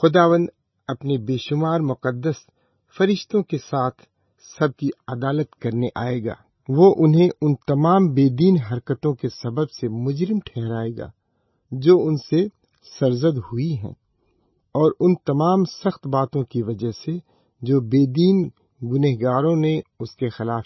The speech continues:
کی ہیں۔ یہ لوگ بڑبڑاتے اور شکایت کرتے رہتے ہیں۔ یہ صرف اپنی ذاتی خواہشات پوری کرنے کے لیے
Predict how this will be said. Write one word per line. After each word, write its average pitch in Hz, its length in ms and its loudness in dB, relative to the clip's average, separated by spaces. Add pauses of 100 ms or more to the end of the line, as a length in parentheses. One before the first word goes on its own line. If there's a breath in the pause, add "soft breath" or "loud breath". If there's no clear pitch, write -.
(140)
کی 156 180 -4
ہیں۔ 101 200 -10 (480)
یہ 160 260 4
لوگ 160 280 4 (340)
بڑبڑاتے 139 800 0
اور 135 240 -2
شکایت 131 520 -6
کرتے 117 340 -6
رہتے 107 340 -8
ہیں۔ 107 140 -10 (580)
یہ 127 120 -2 (160)
صرف 160 280 2 (240)
اپنی 127 380 -4
ذاتی 139 520 0
خواہشات 131 680 -4
پوری 120 260 -4
کرنے 117 360 -4
کے - 140 -8
لیے 131 260 -2